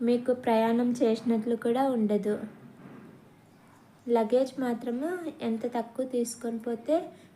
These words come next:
మీరంత ఫ్రీగా గిరి ప్రదక్షిణ అయితే చేయవచ్చు. మొత్తం ఇక్కడ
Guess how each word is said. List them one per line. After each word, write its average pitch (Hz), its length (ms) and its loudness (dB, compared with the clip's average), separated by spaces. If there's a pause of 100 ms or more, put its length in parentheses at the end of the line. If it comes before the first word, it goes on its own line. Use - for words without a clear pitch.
మీరంత 233 520 2
ఫ్రీగా 247 800 0 (420)
గిరి 233 140 6
ప్రదక్షిణ 233 640 -2
అయితే 277 360 0 (140)
చేయవచ్చు. 214 920 -4 (880)
మొత్తం 233 400 0
ఇక్కడ 262 540 0